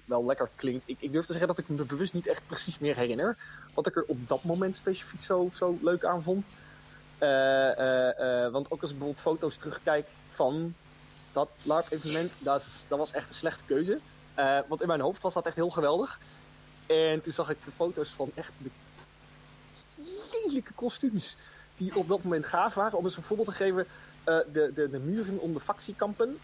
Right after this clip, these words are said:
waren van bouwhekken, waar men witte lakens overheen gedaan had, waar iemand dan nog half, half-assed met een spuitbus, ehm, zeg maar, vierkantjes opgetekend had, want dat waren de stenen.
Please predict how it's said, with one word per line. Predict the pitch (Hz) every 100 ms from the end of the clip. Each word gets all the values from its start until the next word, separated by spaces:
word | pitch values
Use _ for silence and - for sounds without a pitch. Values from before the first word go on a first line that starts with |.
| -
waren | - 139 151 147
van | 147 117
bouwhekken, | 120 147 190 196 233 320 - - - - -
waar | 165 175
men | 160 151 151
witte | 139 147 185
lakens | 165 165 214 - 151 -
overheen | 139 135 147
gedaan | 127 131 131 123
had, | 117 180 -
waar | 147 160
iemand | - 170 165
dan | 160
nog | 156
half, | 147 156 151 -
half-assed | 123 151 - 151 151 -
met | 151 143
een |
spuitbus, | 139 - - 160 147 147 147 - - - - - -
ehm, | 139 135 135 135 135 151 - - - - - - - -
zeg | 165
maar, | 156 143 139 - - - - - -
vierkantjes | - 220 - 151 151 -
opgetekend | - 156 - 156 147
had, | 131 180
want | - 156
dat | 139
waren | 156 135
de | -
stenen. | - 131 101